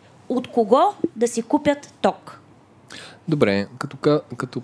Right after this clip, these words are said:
Speaker 2: казваш краен снабдител, това означава, а, да речеме, аз сега примера, който давам, а, нашия офис на другата ми фирма, имаме, а, е под наем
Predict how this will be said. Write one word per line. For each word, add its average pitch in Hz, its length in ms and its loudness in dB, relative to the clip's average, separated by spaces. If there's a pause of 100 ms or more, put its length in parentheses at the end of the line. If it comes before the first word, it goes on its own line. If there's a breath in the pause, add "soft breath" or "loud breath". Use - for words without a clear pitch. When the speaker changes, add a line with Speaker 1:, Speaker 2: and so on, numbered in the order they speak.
Speaker 2:
казваш 127 400 -2
краен 117 360 0
снабдител, 120 640 -2 (480 loud breath)
това 151 240 0
означава, 151 880 0
а, 151 60 0
да 156 380 -2
речеме, 135 380 -2
аз 156 360 -2 (540)
сега 120 360 -2 (100)
примера, 113 340 -2
който 101 300 -8
давам, 202 460 0 (160)
а, 151 60 -8 (260)
нашия 135 460 -2
офис - 560 -6
на 104 240 -4 (320)
другата 104 340 -4
ми 110 80 -8
фирма, 240 400 0 (760 loud breath)
имаме, 190 720 2 (220)
а, 180 400 0 (640 loud breath)
е 160 120 0
под 110 200 -6
наем 143 420 2